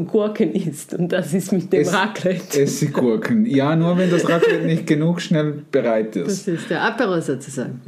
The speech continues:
Speaker 2: Ja, und ich, es ist nicht so, dass ich per se dann die Essiggurke essen würde. Das ist nur, wenn kein Nachschub da ist
Speaker 1: Ach
Speaker 2: gerade.
Speaker 1: so.
Speaker 2: Ja, natürlich. Oder wenn's zu lange
Speaker 3: Am
Speaker 2: geht, bis
Speaker 3: Anfang
Speaker 2: irgendjemand mal
Speaker 3: normal.
Speaker 2: endlich anfängt
Speaker 3: Ja.
Speaker 2: zu essen.
Speaker 3: Damit,
Speaker 1: Mhm.
Speaker 3: äh,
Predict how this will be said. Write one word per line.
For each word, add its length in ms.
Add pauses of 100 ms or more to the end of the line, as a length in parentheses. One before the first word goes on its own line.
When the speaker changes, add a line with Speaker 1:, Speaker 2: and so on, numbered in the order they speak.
(560)
Speaker 2:
Ja, 320
und 220
ich, 240
es 180
ist 140
nicht 140
so, 120
dass 160
ich 160
per 180
se 240
dann 180
die 120
Essiggurke 580
essen 300
würde. 320 (760)
Das 180
ist 160
nur, 200
wenn 180
kein 340
Nachschub 640
da 180
ist 220
Speaker 1:
Ach 80
Speaker 2:
gerade. 200
Speaker 1:
so. 300
Speaker 2:
Ja, 320
natürlich. 680
Oder 240
wenn's 220
zu 120
lange 280
Speaker 3:
Am 140
Speaker 2:
geht, 120
bis 140
Speaker 3:
Anfang 160 (140)
Speaker 2:
irgendjemand 300
mal 20
Speaker 3:
normal. 280
Speaker 2:
endlich 320
anfängt 380
Speaker 3:
Ja. 60
Speaker 2:
zu 100
essen. 480 (640)
Speaker 3:
Damit, 300
Speaker 1:
Mhm. 120
Speaker 3:
äh, 140